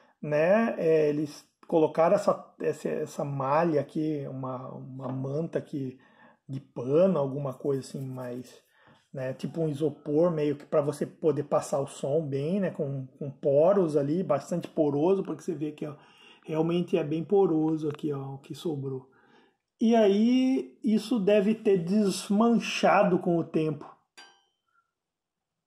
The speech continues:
Ou teve alguma manutenção e o pessoal tirou.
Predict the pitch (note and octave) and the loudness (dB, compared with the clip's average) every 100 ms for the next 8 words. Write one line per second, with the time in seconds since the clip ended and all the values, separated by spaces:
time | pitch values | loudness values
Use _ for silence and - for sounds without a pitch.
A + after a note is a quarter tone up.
0 | _ _ - E3 E3+ F#3 D#3 D3+ F3 F#3 | _ _ -4 0 2 2 2 2 4 4
1 | F#3 F#3+ G3 F#3+ F#3 G#3+ G#3+ G3+ A3 A3 | 4 2 2 4 4 4 2 4 2 4
2 | A#3+ A#3+ F3 F3 - | 2 4 2 0 -6